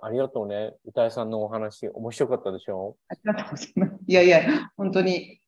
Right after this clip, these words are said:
Speaker 2: 皆さんまたお会いしましょう。ジャイヨ。<laughs> ジャイヨって頑張れって意味ね、中国語で。
Speaker 1: あ、なるほどね。お、じゃあみんな、ジャイヨ。じゃあ、じゃあ、
Speaker 2: 加える油って書くんだよ。すごいよね。
Speaker 1: ん？加える油？
Speaker 2: うん。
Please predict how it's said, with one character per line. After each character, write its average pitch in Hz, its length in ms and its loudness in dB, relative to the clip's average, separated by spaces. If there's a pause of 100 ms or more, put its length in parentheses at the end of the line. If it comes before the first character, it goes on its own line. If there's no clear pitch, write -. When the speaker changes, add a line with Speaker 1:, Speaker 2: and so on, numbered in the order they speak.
Speaker 2:
皆 196 140 2
さ 196 100 4
ん 185 60 2
ま 170 80 2
た 175 140 4
お 180 100 10
会 180 100 8
い - 40 6
し 190 100 0
ま 185 100 0
し 190 100 -2
ょ 165 400 2
う。 - 40 -16
ジ 196 80 2
ャ 202 120 8
イ 180 60 4
ヨ。 131 220 2 (300)
<laughs> - 120 -20
ジ 262 340 2
ャ 247 120 12
イ - 20 10
ヨ 190 80 10
っ 170 60 4
て 160 80 0
頑 202 180 6
張 226 100 12
れ 180 100 8
っ - 80 -4
て 170 80 -6
意 160 40 -4
味 143 80 -2
ね、 160 160 -4
中 185 200 -2
国 160 140 -6
語 156 220 -6
で。 160 140 -8
Speaker 1:
あ、 - 120 -10 (220)
な 117 180 -6
る 135 120 -2
ほ 139 260 -6
ど 143 100 -10
ね。 170 80 -12 (340)
お、 104 220 -10 (560)
じ 123 60 0
ゃ 113 60 2
あ 107 40 0
み 113 140 -4
ん 117 60 -2
な、 110 360 -2
ジ 131 120 2
ャ 135 100 6
イ 123 80 0
ヨ。 95 320 -2 (320)
じ - 120 -18
ゃ 117 100 -6
あ、 - 160 -16 (540)
じ - 120 0
ゃ 220 60 2
あ、 202 40 -2
Speaker 2:
加 254 200 10
え 262 120 8
る 262 120 10
油 233 340 10
っ 233 120 2
て 233 140 4
書 233 80 4
く 214 100 0
ん 165 80 0
だ 131 60 0
よ。 117 220 -6 (460)
す - 180 -10
ご 208 140 4
い 185 40 6
よ 147 80 4
ね。 123 80 2
Speaker 1:
ん？ 120 100 -6 (280)
加 135 260 -6
え 160 80 -2
る 160 180 -8
油？ 143 400 -4 (480)
Speaker 2:
う 180 100 0
ん。 156 340 0